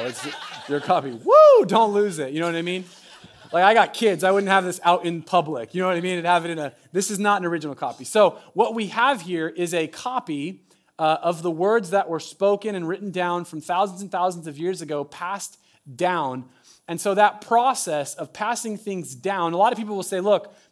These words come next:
I don't believe it because it's been too mu-, too long, uh, too many things could have gone wrong." But when you begin to study the quality, the quantity,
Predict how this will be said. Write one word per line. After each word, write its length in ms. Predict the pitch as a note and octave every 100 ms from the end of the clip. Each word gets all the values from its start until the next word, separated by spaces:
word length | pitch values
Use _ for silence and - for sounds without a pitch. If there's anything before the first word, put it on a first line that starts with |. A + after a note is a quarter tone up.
| -
I 80 | G3+
don't 140 | A3
believe 260 | G3+ G#3+ G3+
it 80 |
because 260 | G3 - F#3+
it's 120 | E3+
been 180 | - E3
too 220 | - A#3
mu-, 160 | A3+ -
too 180 | A3+ A#3
long, 460 | G3+ G3 G3 F#3+ _ _ _ -
uh, 380 | D3+ D3 C#3+ C3+ _
too 160 | - A3
many 100 | G#3
things 300 | G#3+ G#3 G#3
could 80 |
have 100 | F#3
gone 240 | E3+ F3 E3+
wrong." 340 | F3 E3 D3+ _ _
But 80 | F3
when 160 | F#3 G#3
you 80 |
begin 240 | B3+ B3+ A#3+
to 80 | F3+
study 580 | - B3+ B3+ A#3+ A3+ _ _
the 100 | D#3
quality, 460 | - G#3 A3+ B3 B3+
the 100 | A3+
quantity, 880 | - A3 A3+ A3+ G#3+ A3+ A3 A3